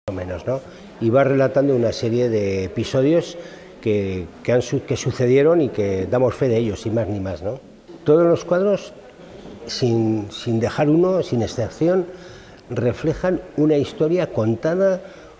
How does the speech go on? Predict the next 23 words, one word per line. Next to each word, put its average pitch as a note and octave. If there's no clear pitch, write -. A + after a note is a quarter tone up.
por C3
unos F#3+
y A#2+
por A#2
otros, -
que A#2+
a -
lo A2+
mejor B2
no C#3+
está B2+
contada B2+
del A#2+
todo B2+
por A#2
los A2+
perdedores, B2
pero G2+
sí -
que B2+
son C#3+
hechos D3
documentados, A2